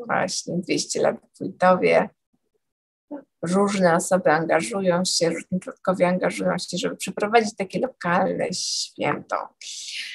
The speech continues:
E, i tak sobie myślę i pamiętam z tych, z tych badań, które też prowadziliśmy później, sprawdzając te inicjatywy, jak one działają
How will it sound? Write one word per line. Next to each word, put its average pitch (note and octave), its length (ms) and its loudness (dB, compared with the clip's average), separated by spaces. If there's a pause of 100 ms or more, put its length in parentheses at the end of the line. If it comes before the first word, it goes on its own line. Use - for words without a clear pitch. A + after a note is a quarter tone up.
(260)
E, D3+ 800 0 (280)
i G#3 280 -2
tak A3 180 4
sobie A3+ 240 6
myślę A#3 600 8
i - 160 -4
pamiętam F#3+ 600 2 (160)
z - 180 -8
tych, F3 240 0 (200)
z E3 120 -6
tych - 160 -2
badań, B3+ 320 8
które G#3 220 -2
też - 240 -2
prowadziliśmy F#3+ 720 0
później, F#3+ 540 0 (320)
sprawdzając F#3 640 6
te F#3 100 0
inicjatywy, F#3 760 2 (180)
jak - 320 2
one F#3+ 160 4
działają F#3+ 680 6